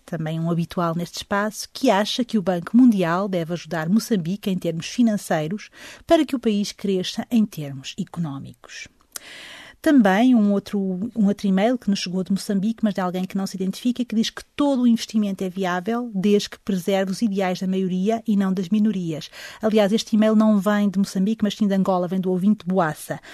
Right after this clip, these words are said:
Eh, e um bom fim de semana para vocês aí na D W, um bom fim de semana também para si. De Buliconte, na Guiné-Bissau, considera que setores como a educação, a saúde e a energia são de grande importância e devem ser privilegiados.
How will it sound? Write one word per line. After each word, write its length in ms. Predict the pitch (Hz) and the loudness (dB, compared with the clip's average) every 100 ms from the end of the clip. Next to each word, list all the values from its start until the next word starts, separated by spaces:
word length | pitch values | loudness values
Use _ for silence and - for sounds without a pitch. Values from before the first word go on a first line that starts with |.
| - - - - | -18 -18 -20 -2
Eh, 300 | 220 208 202 | 4 4 6
e 160 | 233 233 | 8 10
um 100 | 214 | 10
bom 200 | 240 247 | 8 6
fim 160 | - | 6
de 80 | 240 | 4
semana 420 | - 247 262 269 | 4 6 8 6
para 140 | - 214 | 4 0
vocês 280 | 202 226 208 | 2 2 2
aí 120 | 214 | 2
na 80 | 214 | 2
D 160 | 240 | 2
W, 340 | 214 196 185 175 | 2 2 2 2
um 40 | |
bom 180 | 202 202 | 4 2
fim 160 | - | 0
de 60 | 196 | -2
semana 380 | - 185 185 202 | 0 0 0 -2
também 380 | - 180 165 165 | -2 -2 -2 -6
para 140 | - | -8
si. 320 | - - 127 - - - - - | -10 -10 -10 -10 -16 -16 -16 -6
De 120 | 208 214 | -2 2
Buliconte, 600 | 277 269 208 196 208 202 | 2 2 0 0 2 2
na 120 | 180 | 2
Guiné-Bissau, 720 | 190 180 175 - 196 185 208 | 0 0 -4 -4 -2 0 0
considera 500 | 226 226 - 208 190 | 0 -2 0 0 0
que 120 | - | -2
setores 520 | - 196 - 190 185 - | -2 -4 -2 -2 -2 -4
como 200 | 190 170 | -2 -2
a 40 | |
educação, 760 | 202 226 208 - 202 175 170 175 | -2 -2 -4 -2 -2 -2 -2 -4
a 40 | |
saúde 460 | - 247 202 175 180 | 0 2 4 2 2
e 60 | |
a 20 | |
energia 560 | 214 233 180 175 190 208 | 4 4 4 -2 -2 -2
são 260 | - 190 185 | -2 0 0
de 120 | 170 | 0
grande 340 | 208 208 220 | 0 2 4
importância 580 | 226 - - 170 165 - | 2 0 -4 -4 -4 -4
e 60 | 180 | -2
devem 180 | 170 | -4
ser 140 | 175 180 | -4 -6
privilegiados. 1040 | 196 196 202 165 165 127 113 - - - | -4 -4 -4 -6 -6 -6 -8 -14 -16 -16